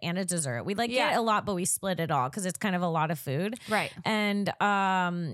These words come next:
Speaker 1: and she brings us two of the entrees, but we only ordered one. So now we're
Speaker 2: Right.
Speaker 1: like, "Fuck, this looks bad."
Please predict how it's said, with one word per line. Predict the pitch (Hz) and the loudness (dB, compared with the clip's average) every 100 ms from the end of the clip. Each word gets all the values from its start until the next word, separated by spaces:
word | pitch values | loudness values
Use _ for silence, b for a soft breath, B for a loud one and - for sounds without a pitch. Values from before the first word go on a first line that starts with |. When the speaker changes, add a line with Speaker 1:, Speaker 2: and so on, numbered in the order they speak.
| - - | -6 -2
Speaker 1:
and | 190 190 | 0 0
she | - 214 196 185 - | -2 0 0 0 0
brings | 175 208 190 | 0 0 2
us | 190 - | 0 0
two | - 247 240 | -2 0 0
of | 185 | 0
the | 180 | 0
entrees, | 139 139 151 117 123 160 | 0 -2 -2 -2 -2 -2
but | 170 | 0
we | 165 | 2
only | 180 185 170 | 2 2 2
ordered | 151 139 143 | 0 -2 -4
one. | 147 156 98 104 | -2 -2 -2 -2
So | - | 0
now | 190 208 | 2 4
we're | |
Speaker 2:
Right. | 214 | 4
Speaker 1:
like, | 175 - | 2 0
"Fuck, | - - 208 151 139 - | -4 -2 0 0 -2 -2
this | 202 - | 0 0
looks | 156 139 143 | -2 -4 0
bad." | 143 127 113 120 | 2 2 2 -2